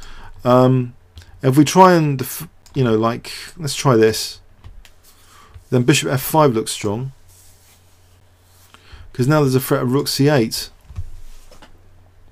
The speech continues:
Is black busted here?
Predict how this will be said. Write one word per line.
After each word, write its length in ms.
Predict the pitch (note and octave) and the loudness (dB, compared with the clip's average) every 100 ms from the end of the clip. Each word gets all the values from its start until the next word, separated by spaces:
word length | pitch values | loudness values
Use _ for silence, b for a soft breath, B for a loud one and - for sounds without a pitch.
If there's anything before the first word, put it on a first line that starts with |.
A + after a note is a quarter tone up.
| - b b b b b b _ _ _ _ _ _ _ _ _ _ _ _ | -20 b b b b b b _ _ _ _ _ _ _ _ _ _ _ _
Is 140 | - C3+ | 0 2
black 340 | F#3 G3 E3 | 4 4 2
busted 440 | A3 A3 - B2+ - | 0 0 2 2 2
here? 360 | G#2 F2 F#2+ | -4 -6 -8